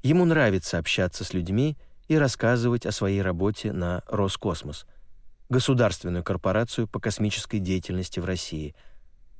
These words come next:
а также о своей работе над импульсом в ней.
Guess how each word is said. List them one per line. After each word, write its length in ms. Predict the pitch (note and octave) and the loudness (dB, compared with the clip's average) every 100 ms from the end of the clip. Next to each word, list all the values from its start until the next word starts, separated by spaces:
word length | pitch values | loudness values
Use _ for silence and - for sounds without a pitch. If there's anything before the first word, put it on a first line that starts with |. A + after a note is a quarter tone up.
| - | -2
а 100 | B2 | 0
также 320 | A#2+ A#2+ A2 | 2 2 2
о 140 | A#2+ A2 | 0 0
своей 340 | - G2 F#2+ | 0 0 2
работе 400 | F2+ F2+ A#2+ - | 0 2 0 0
над 220 | G2+ F#2+ G#2 | 0 0 2
импульсом 540 | A#2+ G#2 - F#2+ F#2 - | 0 -2 -4 -6 -6 -6
в 140 | F2 | -6
ней. 260 | E2+ D2+ D2 | -4 -6 -8